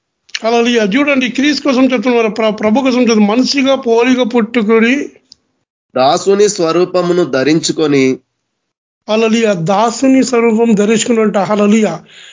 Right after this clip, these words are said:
Speaker 1: అంటే దాసు అంటే ఏంది? పనివారు కదా. హల్లెలూయా. ఈ, ఆ.
Speaker 2: తన్ను తానే రిక్తునిగా చేసుకొనెను.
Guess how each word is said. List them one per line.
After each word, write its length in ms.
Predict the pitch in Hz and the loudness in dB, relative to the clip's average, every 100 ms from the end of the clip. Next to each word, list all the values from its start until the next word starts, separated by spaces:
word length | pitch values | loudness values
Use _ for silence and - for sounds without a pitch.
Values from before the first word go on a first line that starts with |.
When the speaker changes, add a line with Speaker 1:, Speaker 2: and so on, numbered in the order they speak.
| - 208 | -8 -2
Speaker 1:
అంటే 160 | 202 | -2
దాసు 360 | 175 214 226 240 | 0 -2 -2 -2
అంటే 200 | 226 233 | 0 2
ఏంది? 220 | 226 240 | 2 0
పనివారు 640 | 240 - - 220 262 254 202 | -4 -12 -4 0 2 0 0
కదా. 260 | 202 214 214 _ _ _ _ _ _ _ _ _ 208 | 0 -2 -6 _ _ _ _ _ _ _ _ _ -4
హల్లెలూయా. 440 | 214 208 202 160 - - _ _ _ _ _ 214 | 0 2 0 -2 -12 -20 _ _ _ _ _ -2
ఈ, 340 | 202 214 220 208 | 0 0 -2 -2
ఆ. 240 | 208 180 - _ _ _ _ _ _ _ _ - | -2 -4 -12 _ _ _ _ _ _ _ _ -4
Speaker 2:
తన్ను 280 | 147 165 180 | -2 0 0
తానే 440 | 180 165 170 175 | 0 0 2 0
రిక్తునిగా 760 | 165 143 151 - 180 180 180 175 147 | 0 0 -2 -2 0 0 0 -2 0
చేసుకొనెను. 680 | 147 147 143 139 127 123 | 0 -2 -4 0 2 2